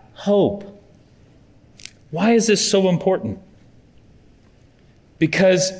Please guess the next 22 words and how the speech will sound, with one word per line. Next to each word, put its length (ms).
if 160
you 680
are 80
fixated 1120
on 200
yourself 880
and 220
your 220
circumstances, 1120
you 240
will 200
inevitably 760
be 180
disappointed. 800
Not 300
that 140
I've 200
ever 340
struggled 480
with 200
self-loathing 840
before, 500